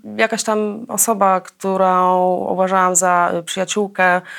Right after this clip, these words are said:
w pewnym momencie jakby po prostu odstawiła mnie na boczny tor, nie? Ja, ja wiecznie miałam jakiś taki problem z taką samoakceptacją, niskie poczucie własnej wartości i tak dalej, więc w momencie, kiedy poczułam, że aha, już się nie przyjaźnimy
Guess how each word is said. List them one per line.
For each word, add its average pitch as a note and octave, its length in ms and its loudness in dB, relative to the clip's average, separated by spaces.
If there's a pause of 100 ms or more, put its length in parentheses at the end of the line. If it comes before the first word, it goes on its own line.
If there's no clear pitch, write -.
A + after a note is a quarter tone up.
(160)
w - 40 -20
pewnym F#3+ 200 0
momencie F#3+ 220 0
jakby F#3 140 -4
po F#3 40 -14
prostu F#3 220 -8
odstawiła F#3+ 360 0
mnie F#3 120 0
na F#3 80 0
boczny F#3+ 420 -6
tor, E3 240 -2 (240)
nie? G3+ 100 -10
Ja, G3+ 200 -8
ja F#3+ 280 -6 (160)
wiecznie G3 280 -6
miałam F#3 140 -8
jakiś F3+ 160 -12
taki - 180 -10
problem F#3 340 -4
z - 240 0
taką F3+ 220 -12
samoakceptacją, F#3 920 -4 (540)
niskie G3+ 500 -4
poczucie F#3+ 280 -10
własnej F#3+ 240 -8
wartości G3 500 -2
i - 40 -20
tak F3 140 -6
dalej, F3+ 300 0
więc F3 160 -6
w - 40 -8
momencie, F#3+ 280 -6
kiedy G3 120 -4
poczułam, G3 340 -2
że F#3+ 220 0 (400)
aha, F#3+ 260 0
już F#3 160 -6
się G3+ 80 -4
nie F#3+ 40 -4
przyjaźnimy G3+ 720 -2